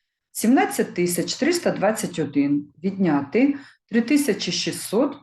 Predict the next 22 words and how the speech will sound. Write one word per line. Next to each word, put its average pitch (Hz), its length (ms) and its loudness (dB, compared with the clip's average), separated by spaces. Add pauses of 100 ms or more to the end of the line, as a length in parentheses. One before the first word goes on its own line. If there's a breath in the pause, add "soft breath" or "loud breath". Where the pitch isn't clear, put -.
(140)
поділити 190 560 0
на 165 140 0
суму 156 380 -6
чисел 185 640 -4
десять 240 520 -2
і 160 60 -12
двадцять - 480 -6
шість. - 540 -10 (500)
Натисніть 190 540 -2
на 170 160 -4
паузу 320 360 0
та 156 140 -6
виконайте 214 560 -4
обчислення. 139 760 -8 (3000)
Перевіряємо. 160 920 -2 (680)
Ми 381 120 0
маємо 302 420 2
вираз 277 400 -4
на 180 100 -4
дії 214 260 -4
різного 180 420 -8
ступеня. 139 640 -8